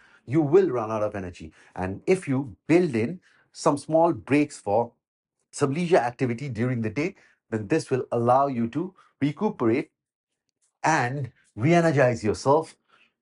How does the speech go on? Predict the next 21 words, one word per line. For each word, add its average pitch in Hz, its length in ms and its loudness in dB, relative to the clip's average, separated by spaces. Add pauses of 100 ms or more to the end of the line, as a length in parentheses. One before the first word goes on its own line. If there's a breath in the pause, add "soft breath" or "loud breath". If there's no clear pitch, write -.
(680)
And 98 240 -10
this 196 220 2
will 131 120 2
help 107 300 -4
you 143 220 -2 (240)
conserve 117 480 2
your 131 260 -2 (240)
energy 110 380 -4
levels. 92 400 -4 (260 soft breath)
So 202 400 0
again, 170 440 0 (720)
you 139 220 -2
can 139 480 2 (360)
rest, 170 540 0 (680)
you 131 320 -2
can 127 400 0 (140)
reduce 139 480 0
decision 170 500 -4
making, 180 440 -8 (400)
you 135 340 2
can 131 500 0